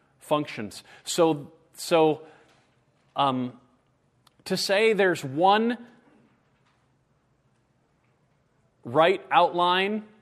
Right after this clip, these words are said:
um, is tricky. Like, where you should draw the lines,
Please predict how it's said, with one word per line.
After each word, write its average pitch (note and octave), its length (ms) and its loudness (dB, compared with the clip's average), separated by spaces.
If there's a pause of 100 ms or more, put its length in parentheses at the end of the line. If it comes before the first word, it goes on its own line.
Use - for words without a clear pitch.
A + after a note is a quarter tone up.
(760)
um, C#3 460 -4 (1200)
is D3+ 380 -4 (240)
tricky. F#3 720 -4 (1300)
Like, D3+ 180 4
where E3 180 4
you A3 120 2
should G#3 180 -4
draw F#3+ 240 4
the F#3 100 4
lines, F#3 720 -2